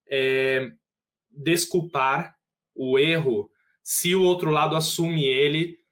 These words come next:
e resolve, trabalha pra resolver. Então, não é ficar buscando culpados, não é T D R. "Ah, errei, foi isso que, aqui que eu errei, peço desculpa, já estou co-, eh, trabalhando pra corrigir."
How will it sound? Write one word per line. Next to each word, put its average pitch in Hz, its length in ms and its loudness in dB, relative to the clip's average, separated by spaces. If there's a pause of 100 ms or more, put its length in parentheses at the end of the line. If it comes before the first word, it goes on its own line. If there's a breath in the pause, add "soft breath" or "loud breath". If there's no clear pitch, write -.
(280)
e 160 200 2
resolve, 143 640 0
trabalha 156 420 0
pra 196 120 0
resolver. 170 720 2 (520)
Então, 165 280 -2
não 185 200 2
é 175 100 2
ficar 165 240 -2
buscando 139 640 -2
culpados, 127 680 -2
não 135 160 -2
é 151 60 -2
T 151 160 -2
D 135 180 2
R. 104 480 -4 (180)
"Ah, 151 260 2
errei, 131 640 0 (400)
foi 131 240 2
isso 147 200 -4
que, 143 60 -2
aqui 123 220 -6
que 131 120 -4
eu 123 60 0
errei, 135 420 -2
peço 139 280 -2
desculpa, 160 440 -4
já 156 100 -2
estou 147 300 0
co-, 143 240 2
eh, 123 240 -2
trabalhando 123 500 -2
pra 127 140 -8
corrigir." 117 540 -8